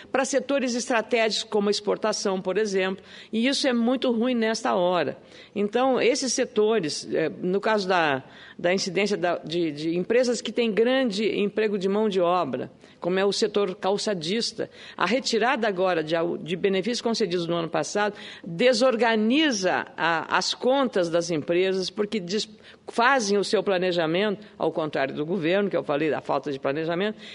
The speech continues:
e aí isso vai impactar negativamente nos resultados da produção e do próprio emprego,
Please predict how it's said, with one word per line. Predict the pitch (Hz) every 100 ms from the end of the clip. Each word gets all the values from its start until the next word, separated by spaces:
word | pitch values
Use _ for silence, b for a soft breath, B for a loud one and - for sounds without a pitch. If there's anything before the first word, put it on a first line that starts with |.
| B 214
e | 240 254
aí | 240 240 254 220
isso | 226 247 - 247
vai | 208 208 226
impactar | 233 - 214 208 214 196
negativamente | 202 208 180 202 185 170 135 127 -
nos | - 190 190
resultados | 190 175 175 170 175
da | 175
produção | 185 165 165 180 202 B B
e | 285
do | 277
próprio | 220 254 262 285 330
emprego, | - 277 349 330 131